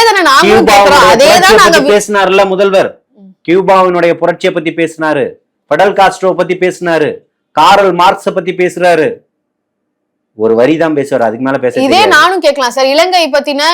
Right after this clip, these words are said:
Speaker 1: இலங்கை ஈழத்தமிழர்களினுடைய பிரச்சனையை பத்தி விஜய் அவர்கள் ஒரு வரி தான் பேசினாரு.
Speaker 2: யாரு?
Speaker 1: அந்த இடத்துல பிரபாகரன்
Speaker 2: அவரு
Speaker 1: அவர்களுடைய பேரை கூட
Speaker 2: உண்ணாவிரதம்
Speaker 1: வந்து,
Speaker 2: இருந்ததும்,
Speaker 1: பெயரை,
Speaker 2: திரைக்கலைஞர்கள்
Speaker 1: தலைவருடைய பெயரை கூட மென்ஷன்
Speaker 2: திரைக்கலைஞர்கள்
Speaker 1: பண்ணலன்ற
Speaker 2: இருங்க.
Speaker 1: மாதிரி இதெல்லாம் வைக்கிறாங்க.
Speaker 2: திரைக்கலைஞர்கள்லயே உண்ணாவிரதம் இருந்தது அவர்தான்.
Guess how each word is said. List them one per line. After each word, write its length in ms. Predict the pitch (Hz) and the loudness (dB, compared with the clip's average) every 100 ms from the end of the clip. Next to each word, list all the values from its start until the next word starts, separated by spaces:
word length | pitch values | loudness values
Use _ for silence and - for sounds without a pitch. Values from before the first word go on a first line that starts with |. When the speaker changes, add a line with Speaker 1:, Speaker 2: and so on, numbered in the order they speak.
| 285 | -2
Speaker 1:
இலங்கை 560 | 277 320 320 294 277 | -2 0 0 0 0
ஈழத்தமிழர்களினுடைய 880 | 330 330 285 285 262 262 247 247 247 285 311 | 0 0 -2 -2 -2 -4 -4 -6 -2 -2 -2
பிரச்சனையை 420 | 262 262 294 277 | -6 -6 -6 -4
பத்தி 240 | 240 233 | -4 -6
விஜய் 220 | 320 269 302 | -6 -2 -2
அவர்கள் 300 | 262 254 359 | -2 -4 -2
ஒரு 200 | 311 330 | 0 2
வரி 180 | 302 | 0
தான் 160 | 302 302 | -2 -4
பேசினாரு. 420 | 226 226 185 170 - | -6 -8 -14 -14 -16
Speaker 2:
யாரு? 280 | 220 233 196 175 | -6 -6 -4 -2
Speaker 1:
அந்த 240 | 262 302 | 2 2
இடத்துல 220 | 294 339 | 0 2
பிரபாகரன் 40 | 285 | 2
Speaker 2:
அவரு 280 | 320 349 | 4 2
Speaker 1:
அவர்களுடைய 260 | 339 285 277 | 2 2 2
பேரை 0 | |
கூட 100 | 285 | 2
Speaker 2:
உண்ணாவிரதம் 500 | 190 180 185 185 165 | 2 2 4 2 2
Speaker 1:
வந்து, 200 | 160 160 | 2 2
Speaker 2:
இருந்ததும், 840 | 156 - - 240 208 165 - 240 233 | 4 4 4 4 2 0 -2 -10 -2
Speaker 1:
பெயரை, 400 | 294 359 440 427 | 2 4 4 2
Speaker 2:
திரைக்கலைஞர்கள் 180 | 190 302 | 2 2
Speaker 1:
தலைவருடைய 600 | 370 427 427 392 339 285 | 4 4 4 4 2 0
பெயரை 340 | 302 339 392 | 0 2 4
கூட 140 | 466 392 | 4 4
மென்ஷன் 220 | 320 330 | 4 4
Speaker 2:
திரைக்கலைஞர்கள் 340 | 403 392 381 | 2 2 2
Speaker 1:
பண்ணலன்ற 240 | 330 330 330 | 2 0 0
Speaker 2:
இருங்க. 80 | 320 | 0
Speaker 1:
மாதிரி 340 | 294 285 285 | 2 2 0
இதெல்லாம் 220 | 269 311 | 0 0
வைக்கிறாங்க. 360 | 285 - 214 196 | 2 2 0 2
Speaker 2:
திரைக்கலைஞர்கள்லயே 720 | 170 160 156 143 143 139 170 | 2 2 0 -2 -6 -4 -4
உண்ணாவிரதம் 760 | 160 143 165 160 151 139 127 127 | -4 -2 -2 -2 -2 -4 -6 -8
இருந்தது 420 | 127 127 120 143 | -10 -8 -8 -6
அவர்தான். 360 | 107 101 95 | -8 -10 -16